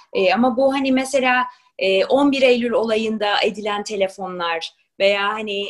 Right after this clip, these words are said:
e, bir hemşire vardır ya bu, a, a, yoğun bakım hemşiresi bir kitap yazdı. Has-, ölüm döşeğinde olan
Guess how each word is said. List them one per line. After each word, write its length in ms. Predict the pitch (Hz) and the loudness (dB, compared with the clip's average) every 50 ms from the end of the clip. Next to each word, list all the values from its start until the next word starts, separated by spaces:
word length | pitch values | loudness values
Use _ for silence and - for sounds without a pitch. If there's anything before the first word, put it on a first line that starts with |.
| - - | -10 -8
e, 380 | 196 185 180 180 185 180 180 180 185 | -6 -4 -4 -4 -4 -6 -8 -8 -6
bir 200 | 233 233 233 226 - - _ _ _ - | -6 -6 -6 -8 -10 -14 _ _ _ -12
hemşire 500 | 208 226 240 233 226 - - 240 247 233 | -8 -6 -4 -4 -4 -4 -2 -2 -2 0
vardır 340 | 226 214 208 202 202 247 277 | 0 -2 -2 -2 -2 -2 -2
ya 240 | 247 214 185 175 170 | -2 -2 -2 -2 -2
bu, 280 | 190 180 180 180 - - - - - - - | -4 -4 -4 -4 -6 -8 -10 -12 -12 -8 -6
a, 60 | 180 | -4
a, 60 | 180 | -2
yoğun 360 | 170 196 196 196 202 220 208 196 | 0 2 4 4 4 2 2 0
bakım 260 | 185 185 - 208 185 | -2 -2 -2 -4 -2
hemşiresi 500 | 165 160 160 - - 170 165 - - - | -2 -4 -4 -6 -6 -6 -6 -6 -8 -14
bir 80 | 185 185 | -14 -14
kitap 340 | - - - 226 185 - 196 | -10 -6 -4 -4 -4 -2 -2
yazdı. 540 | 170 147 143 143 131 127 143 143 135 - _ _ | -2 -2 -2 -4 -6 -6 -6 -6 -6 -6 _ _
Has-, 340 | - 190 180 180 - - - | -8 -6 -6 -6 -8 -2 0
ölüm 300 | 190 214 220 262 262 233 | 2 2 4 4 4 4
döşeğinde 480 | 202 190 - - - 208 190 202 202 | 2 2 -2 -2 -4 -4 -4 -2 -2
olan 240 | 220 214 196 185 185 | -2 0 0 -2 -4